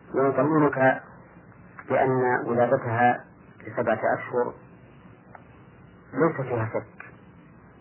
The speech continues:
فإن أقل مدة الحمل التي يمكن أن يعيش فيها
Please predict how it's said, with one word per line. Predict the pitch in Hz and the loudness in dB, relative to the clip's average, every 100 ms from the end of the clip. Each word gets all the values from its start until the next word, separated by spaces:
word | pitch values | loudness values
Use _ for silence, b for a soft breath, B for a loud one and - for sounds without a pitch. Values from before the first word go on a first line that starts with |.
| - - - - - | -20 -18 -18 -18 -8
فإن | 120 131 131 | -2 2 2
أقل | 127 120 117 139 127 117 127 | 2 2 2 2 2 2 0
مدة | - 117 110 | -2 -6 -4
الحمل | 101 127 139 156 165 - - - - - - | -4 0 2 2 -2 -12 -20 -20 -20 -14 -6
التي | 113 110 113 | -4 -2 -2
يمكن | 120 139 135 110 | 0 0 0 -4
أن | 110 113 | -2 -2
يعيش | 110 131 127 | 0 0 -2
فيها | 123 143 139 139 135 | -2 0 4 4 4